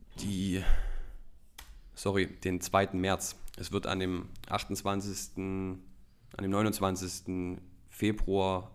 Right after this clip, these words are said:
abends verkündet und wir werden es dann immer am Samstag mit, bein-, äh, mit, mit reinnehmen. Das Ganze wird so aussehen, dass es natürlich ganz normal die Kettlebell-Class von der Nadine gibt,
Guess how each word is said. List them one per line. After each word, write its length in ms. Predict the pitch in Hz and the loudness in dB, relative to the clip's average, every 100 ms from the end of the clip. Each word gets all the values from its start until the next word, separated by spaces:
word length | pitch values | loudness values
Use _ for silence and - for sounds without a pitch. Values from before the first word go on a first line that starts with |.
| - | 2
abends 600 | 95 98 95 85 - - | 4 4 0 -4 -8 -12
verkündet 500 | - - 143 170 170 - - - - | -10 2 4 4 0 -10 -18 -20 -20
und 560 | - 98 98 95 90 - 92 | 0 2 4 2 -2 -8 -2
wir 140 | 95 | 0
werden 160 | 95 92 | 2 0
es 40 | |
dann 140 | 92 | -2
immer 160 | - 95 | 0 0
am 100 | 87 | 0
Samstag 600 | 87 92 - 87 85 - - - - - - - | 0 0 0 -2 -2 -6 -18 -20 -20 -20 -20 -6
mit, 380 | 90 85 - - | -6 -6 -10 -6
bein-, 240 | - 82 | -4 -2
äh, 140 | - | -4
mit, 180 | 90 90 | -4 -2
mit 180 | 90 - | -2 0
reinnehmen. 380 | 87 85 80 78 - - - | 2 2 -2 -6 -12 -16 -10
Das 140 | - | 2
Ganze 180 | 101 110 | 4 4
wird 120 | 101 | 4
so 100 | 107 | 4
aussehen, 480 | 120 110 107 107 110 | 4 2 2 0 0
dass 180 | 104 90 | -2 -4
es 60 | 95 | -2
natürlich 320 | 87 90 87 | -2 -2 -2
ganz 220 | 92 90 | -4 -2
normal 440 | 90 90 90 92 - - | 0 2 2 0 -4 -8
die 220 | 95 92 | -6 -4
Kettlebell-Class 680 | - - 104 92 - 92 90 | -4 -4 0 0 0 -2 -2
von 160 | - 90 | -4 -2
der 100 | 87 | -2
Nadine 280 | 90 143 | 0 2
gibt, 240 | 135 127 | 2 0